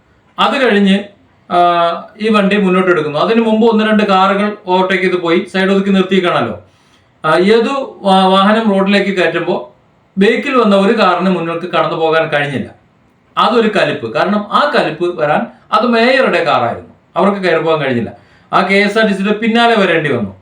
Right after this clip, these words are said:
താനൊരു മേയറല്ലേ, തന്നെ പിന്നിലാക്കി എന്ന് സ്വാഭാവികമായും കലിപ്പ് തുടങ്ങി. അങ്ങനെ ഹോൺ അടിച്ചിരുന്നു. തൊട്ടടുത്ത് സ്ഥലം കിട്ടിയ സമയത്ത് സൈഡ് കൊടുത്തു, അവർ കയറിപ്പോയി. കയറി പോയിട്ട് ചെയ്തത്, അതുവരെ സൈഡ് കൊടുക്കാത്തതിന്, എവിടെ സൈഡ് ഇല്ലാത്തതുകൊണ്ടാണ് കൊടുക്കാത്തെ,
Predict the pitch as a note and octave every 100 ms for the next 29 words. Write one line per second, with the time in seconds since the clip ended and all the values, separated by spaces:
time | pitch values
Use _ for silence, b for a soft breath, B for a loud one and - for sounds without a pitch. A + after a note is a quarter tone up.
0 | _ D#3+ F#3+ A3 A3 F#3+ G3+ G#3+ F#3+ C3
1 | B2+ D#3 G3 F3+ F#3 G3 F3 F3 E3+ D3+
2 | G3 - - E3 E3 G3 F3+ F3 D#3 -
3 | C#3+ D3+ D3 C3+ A#2 G#2+ - b b b
4 | b A3 A#3 G3 G#3 A3 F#3 F3 C#3+ F#3
5 | - b b b B3 B3 C#4 A#3 A#3 A3+
6 | - - - F#3 G#3 A3 F#3 - A#3+ G3
7 | E3+ D3+ D3 G#3+ - - - F3 G3+ G#3+
8 | E3 D3 G#3 - E3 D#3+ D#3 C3+ B2 A2+
9 | G2 - b b b - E3+ A3+ C4 G3+
10 | G#3 C4 C#4+ G#3 F#3 F3 F3+ F3 E3 G3+
11 | C4+ B3 G#3+ G3 G3 G3+ F3 E3+ E3 D#3+
12 | C#3+ A#2 B2 D3+ F#3 F3 D#3+ E3+ F3+ F#3+
13 | F#3+ G3+ G3+ G3 F3 E3+ B2+